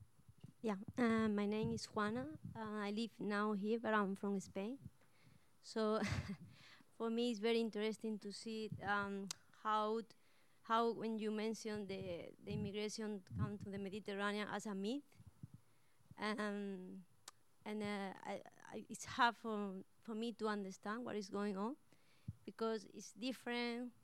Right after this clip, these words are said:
when I hear you here. Uh, so what I hear when I listen, I'm journalist. Uh, I, I used to work as a journalist, and, uh, so I follow so much the media in Spain, and, um,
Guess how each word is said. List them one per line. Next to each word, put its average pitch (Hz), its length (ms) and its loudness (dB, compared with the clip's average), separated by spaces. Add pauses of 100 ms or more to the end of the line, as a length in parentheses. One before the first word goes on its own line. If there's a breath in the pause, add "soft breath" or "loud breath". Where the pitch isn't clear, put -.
(120)
when 214 160 -4
I 214 80 -2
hear 214 280 -4
you 247 340 -6 (840)
here. 226 300 2 (640)
Uh, 208 380 0
so 214 200 -4
what 202 160 -2
I 214 60 0
hear 220 340 -4
when 196 200 -8
I 185 480 -8 (200)
listen, 220 340 -6
I'm 214 140 0
journalist. 240 560 -2 (160)
Uh, 208 240 -6
I, - 300 -8
I - 20 -6
used 208 260 -8
to 196 60 -8
work 196 260 -2
as 196 120 -10
a 196 80 0
journalist, 214 560 6
and, 214 140 4
uh, 185 200 2 (420 soft breath)
so - 160 2
I 208 100 8
follow 220 340 6
so 208 160 0
much 202 400 4
the 190 100 0
media 196 400 2
in 180 240 2
Spain, 208 500 0 (640 soft breath)
and, 208 220 0
um, 202 560 0